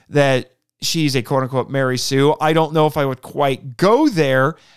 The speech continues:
I do think that there is, there is a possibility she might end up there, you know, depending on how she gets handled. And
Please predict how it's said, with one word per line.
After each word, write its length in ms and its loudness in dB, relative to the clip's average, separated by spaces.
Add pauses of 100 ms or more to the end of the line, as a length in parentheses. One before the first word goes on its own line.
(120)
I 120 0
do 180 -2
think 340 -6
that 220 -2
there 200 0
is, 500 -2 (800)
there 180 0
is 300 0
a 60 -2
possibility 1000 -2
she 540 -8
might 420 -8
end 300 -8 (120)
up 320 -4
there, 600 -10 (800)
you 100 -4
know, 100 -2
depending 500 -4
on 120 -2
how 160 -2
she 340 -4
gets 240 -6
handled. 680 -2
And 180 -4